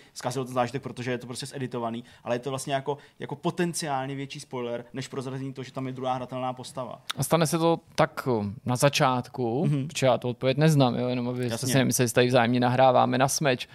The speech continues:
Speaker 2: eh, že právě tě to přimělo domnívat se, že to je prostě pak jakási samozřejmá součást, nebo jsi bys na to pohlížel právě tou optikou třeba prvního Last of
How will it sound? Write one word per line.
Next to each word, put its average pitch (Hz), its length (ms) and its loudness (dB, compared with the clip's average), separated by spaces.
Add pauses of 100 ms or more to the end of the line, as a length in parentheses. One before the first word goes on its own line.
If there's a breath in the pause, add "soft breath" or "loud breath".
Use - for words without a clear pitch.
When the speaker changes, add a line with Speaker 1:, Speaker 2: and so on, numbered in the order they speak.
(360 loud breath)
Speaker 2:
eh, - 40 -14 (640)
že 175 280 6
právě 160 640 6 (120)
tě 160 120 2
to 165 120 0
přimělo 151 720 4
domnívat 151 460 2
se, 147 280 2
že 131 340 -4
to 139 160 0
je 139 100 6
prostě - 340 -6
pak 143 200 2 (540)
jakási 139 480 2
samozřejmá 151 560 0
součást, 180 440 2
nebo 240 140 -2
jsi 226 60 -2
bys 214 160 -4
na 170 80 0
to 156 80 0
pohlížel 147 520 2 (220 loud breath)
právě 139 320 4
tou 147 140 2
optikou 139 440 -2
třeba 139 200 4
prvního 139 380 0
Last 131 260 2
of 143 140 0